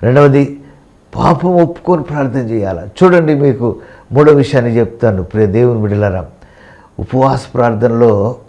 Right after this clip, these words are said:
కన్నీటి అనుభవం ఉండాలి, ఉపవాస ప్రార్థనలో పశ్చాత్తాపం ఉండాలి. నెహెమ్యా గ్రంథము,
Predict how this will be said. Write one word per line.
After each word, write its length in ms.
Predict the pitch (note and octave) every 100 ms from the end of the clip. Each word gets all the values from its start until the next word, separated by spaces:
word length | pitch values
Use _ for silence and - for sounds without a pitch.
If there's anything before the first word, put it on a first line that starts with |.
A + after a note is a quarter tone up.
| -
కన్నీటి 420 | C3+ E3 E3+ D3
అనుభవం 340 | C#3+ B2+ B2 A2
ఉండాలి, 360 | G2+ F#2 F2+ F2+ _ _ _ _ _ _ _ _ - - - - -
ఉపవాస 520 | G2+ C3 C3+ C#3+ -
ప్రార్థనలో 380 | C#3 C3 C3 C3
పశ్చాత్తాపం 840 | - C#3 - E3 D3+ D#3 B2+ F#2 A2
ఉండాలి. 340 | G#2+ F#2+ E2 - _ F#2
నెహెమ్యా 440 | A2+ C3+ C3+ C3+
గ్రంథము, 640 | A#2 B2 A#2 C3 C#3 C3